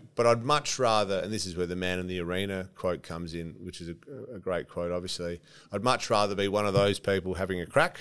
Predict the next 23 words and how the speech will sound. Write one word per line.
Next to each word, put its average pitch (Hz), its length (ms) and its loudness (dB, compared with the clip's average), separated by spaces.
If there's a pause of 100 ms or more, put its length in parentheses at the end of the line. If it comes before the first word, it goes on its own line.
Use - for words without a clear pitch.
(120)
having 98 260 -4
a 90 80 -4
go 117 220 8
and 185 280 0
putting 101 220 -6
myself 98 320 0
out 110 220 4
there 185 260 0 (160)
and 98 400 -6
risking 123 420 2
it 90 140 0
all, 156 260 2 (420)
as 127 240 4
compared 110 420 4
to 104 40 0
one 104 160 2
of 95 60 0
those 92 420 2
timid 101 320 0
souls 92 640 2 (460)
just, - 300 -6 (160)
you - 100 8
know, - 100 -4